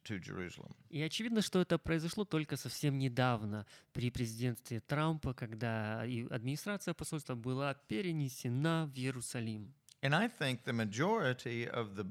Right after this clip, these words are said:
Speaker 1: of the believers in the United States totally and completely agree with that move.
Speaker 2: Э, и я считаю, что большинство, э, американских христиан, верующих, они полностью согласны, поддерживают это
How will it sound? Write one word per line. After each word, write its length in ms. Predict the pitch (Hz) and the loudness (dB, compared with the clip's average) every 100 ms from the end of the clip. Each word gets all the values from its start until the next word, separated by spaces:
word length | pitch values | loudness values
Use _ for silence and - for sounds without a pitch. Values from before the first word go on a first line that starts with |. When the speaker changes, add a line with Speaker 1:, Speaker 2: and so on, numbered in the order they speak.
| - | -4
Speaker 1:
of 240 | 107 104 98 | -4 -4 -6
the 80 | 92 | -4
believers 880 | 92 104 131 226 180 104 101 131 - - - - _ | -2 0 0 -2 -2 -2 -2 -6 -10 -16 -20 -20 _
in 240 | - 170 190 | 0 2 4
the 100 | 156 | 2
United 400 | 135 127 113 107 | 2 2 0 -2
States 460 | - 202 196 185 | -2 -2 -2 -4
totally 400 | - 165 180 143 | -2 0 0 0
and 100 | 123 | -2
completely 480 | 120 117 135 117 110 | -2 -2 -2 -2 0
agree 360 | 107 107 175 151 | 0 0 0 0
with 200 | 113 101 | -2 0
that 200 | 101 - | 0 0
move. 540 | 117 165 - - - - _ _ - _ _ - | -2 -2 -4 -10 -20 -20 _ _ -20 _ _ -10
Speaker 2:
Э, 260 | 113 107 | -6 -4
и 100 | - | -2
я 160 | 147 220 | -2 -2
считаю, 260 | - 208 185 | 0 0 0
что 180 | - | 0
большинство, 960 | 147 190 208 - 202 - 202 208 151 127 | 2 0 0 -2 -4 -4 4 6 8 6
э, 260 | 127 127 123 | 4 2 2
американских 580 | 131 143 156 127 - 127 | 0 0 0 0 -6 -8
христиан, 520 | - 127 - 190 185 | -8 -8 -4 -2 0
верующих, 500 | 139 208 196 165 - | 0 0 0 0 -4
они 480 | - 180 214 220 202 - - - | -2 0 2 2 2 0 -12 -10
полностью 800 | - 247 190 - 147 139 123 117 117 | -2 0 2 0 2 4 4 2 -2
согласны, 800 | - 147 139 170 180 131 - | -2 -2 2 2 2 2 -2
поддерживают 720 | 117 127 131 175 127 113 107 117 | 0 0 2 0 0 -2 -2 -4
это 280 | - 113 | -4 -6